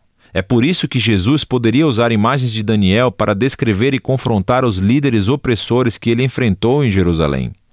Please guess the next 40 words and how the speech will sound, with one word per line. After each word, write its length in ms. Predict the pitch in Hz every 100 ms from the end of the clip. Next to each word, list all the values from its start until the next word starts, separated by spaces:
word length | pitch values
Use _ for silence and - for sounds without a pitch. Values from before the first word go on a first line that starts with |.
| _ _ -
É 80 | 110
por 220 | 120 135
isso 180 | 190 -
que 160 | 156
João, 480 | 127 117 107 160 139
o 80 | 127
visionário 800 | 120 135 120 98 90 127 127 90
que 140 | -
escreveu 540 | - - 120 90 139
o 40 | 180
Apocalipse, 720 | 123 113 95 85 131 127 101
poderia 480 | - 120 113 123 165
adaptar 580 | 139 135 _ - 151 170
as 120 | 117
visões 280 | 107 110 113
de 60 |
Daniel 540 | 104 95 85 85 117 147 - - - -
e 80 | 120
aplicá-las 600 | - - - 131 151 135
à 80 | 117
Roma 340 | 98 156 170
dos 140 | 160
seus 260 | - 165 104
dias 380 | 95 151 135 101
e 60 |
também 300 | 131 139 147
a 120 | 170 - _
todos 340 | 160 175 180 165
os 100 | 160
futuros 560 | 160 143 143 175 160
impérios 520 | 151 123 113 135 147
opressivos. 840 | 151 143 139 - 127 90 76 - - _ _ _ _
E 100 | 104
assim, 480 | 110 - 160 180 87 - -
o 60 |
objetivo 500 | 113 117 123 - 160
de 120 | 156 147
Daniel 520 | 123 98 110 143 123
é 80 | 110
que 160 | -